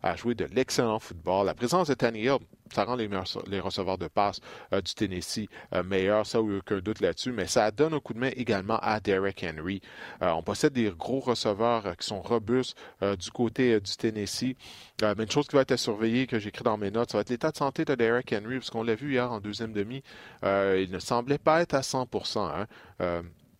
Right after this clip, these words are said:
lorsqu'il se retrouvait au deuxième niveau, il n'ouvrait pas la machine, se mettait pas en marche. Euh, il est ennuyé par une blessure aux ischio-jambiers. On sait à quel point il est important du côté de l'attaque, euh, du Tennessee. Alors, son état de santé, euh, sera à surveiller.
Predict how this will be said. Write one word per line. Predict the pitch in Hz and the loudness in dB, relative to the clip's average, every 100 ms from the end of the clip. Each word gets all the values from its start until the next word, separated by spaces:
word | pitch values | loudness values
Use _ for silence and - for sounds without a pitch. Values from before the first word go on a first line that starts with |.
| _ _ - - | _ _ -20 -4
lorsqu'il | 113 127 - | -2 -2 -2
se | - | 0
retrouvait | 110 110 113 135 | 0 0 0 0
au | |
deuxième | 107 104 113 113 | 0 -2 -2 -4
niveau, | 98 90 135 | -6 -4 -4
il | 110 | -4
n'ouvrait | 87 95 | -6 -6
pas | 87 160 | -4 0
la | 151 | 0
machine, | 123 107 - 139 | 0 -2 -4 -4
se | 131 | -6
mettait | 85 87 - | -8 -6 -4
pas | 92 143 | 0 2
en | 131 | 2
marche. | 104 113 120 - - - - 82 | 2 0 0 -8 -18 -18 -8 -2
Euh, | 82 85 80 | 0 0 -4
il | - | -8
est | - | -4
ennuyé | 90 120 139 | -4 -2 -2
par | 151 127 | 0 0
une | 127 | 0
blessure | 117 - 135 113 | 0 0 0 0
aux | 113 | -2
ischio-jambiers. | 117 107 - 120 113 101 87 95 117 | -4 -6 -4 -2 -2 -4 -4 -2 -4
On | 95 | -4
sait | - 120 | -4 -2
à | |
quel | - 107 | -2 -4
point | 120 | -6
il | 113 | -8
est | 101 | -4
important | 98 95 87 107 101 | -4 -4 -6 -6 -8
du | |
côté | - 92 101 | -8 -8 -4
de | 95 | -2
l'attaque, | 85 101 101 | 0 0 -2
euh, | 92 | -4
du | 87 - | -6 -6
Tennessee. | 92 82 80 107 107 - - - | -6 -6 -8 -10 -10 -14 -16 -4
Alors, | 87 85 | -2 -2
son | - 101 | -6 -8
état | 95 113 | -2 -2
de | 104 | 0
santé, | 110 90 113 110 | -2 -4 -4 -2
euh, | 95 | -2
sera | 92 101 90 98 | -2 -2 0 -2
à | |
surveiller. | - 98 82 82 101 | -2 -4 -4 -2 -2